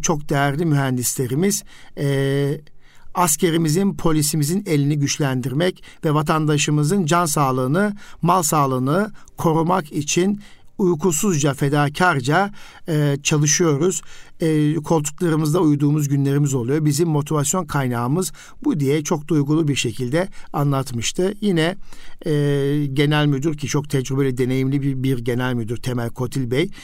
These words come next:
E, yani gerçekten, e, takdir ediyorum. Orada mühendisleriyle birlikte, e, işçileriyle birlikteki kucaklaşmasını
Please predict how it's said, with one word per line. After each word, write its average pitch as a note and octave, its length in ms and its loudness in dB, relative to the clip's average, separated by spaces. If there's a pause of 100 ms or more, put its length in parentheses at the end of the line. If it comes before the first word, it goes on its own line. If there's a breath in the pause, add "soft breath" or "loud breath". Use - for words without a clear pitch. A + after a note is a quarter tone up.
(240 loud breath)
E, D3 100 0
yani C#3 420 2
gerçekten, D3 640 0 (300 loud breath)
e, C3 400 0
takdir D3 360 0
ediyorum. C3 480 0
Orada C#3+ 380 0
mühendisleriyle C#3 800 0
birlikte, C#3 480 -2 (360 loud breath)
e, C#3 240 0
işçileriyle D3 720 0
birlikteki B2+ 460 -2
kucaklaşmasını C#3 1080 -2